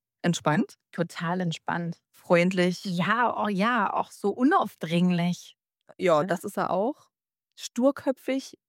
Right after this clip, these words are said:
Speaker 1: wie Sau. Also,
Speaker 2: Ja?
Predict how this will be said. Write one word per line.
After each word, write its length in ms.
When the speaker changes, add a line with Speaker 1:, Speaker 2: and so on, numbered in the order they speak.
Speaker 1:
wie 200
Sau. 320
Also, 420
Speaker 2:
Ja? 260